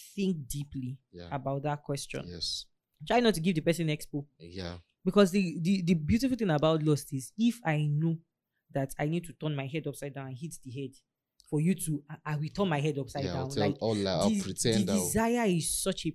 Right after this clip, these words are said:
Speaker 1: powerful
Speaker 2: full
Speaker 1: one,
Speaker 2: thing
Speaker 1: right?
Speaker 2: that you will do anything just to
Speaker 1: You
Speaker 2: get
Speaker 1: do
Speaker 2: it.
Speaker 1: anything. So ask that question and ask it consistently. Do you remember when we did this and I kept asking, "Why do you really love me?"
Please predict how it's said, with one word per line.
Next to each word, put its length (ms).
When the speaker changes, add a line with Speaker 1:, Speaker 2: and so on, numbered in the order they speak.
Speaker 1:
powerful 460
Speaker 2:
full 120
Speaker 1:
one, 80
Speaker 2:
thing 180
Speaker 1:
right? 240
Speaker 2:
that 120
you 120
will 60
do 140
anything 400
just 180
to 80
Speaker 1:
You 60
Speaker 2:
get 160
Speaker 1:
do 80
Speaker 2:
it. 60
Speaker 1:
anything. 360
So 220
ask 200
that 140
question 280
and 180
ask 220
it 180
consistently. 880
Do 140
you 80
remember 240
when 120
we 120
did 100
this 80
and 80
I 40
kept 220
asking, 340
"Why 100
do 140
you 60
really 220
love 180
me?" 100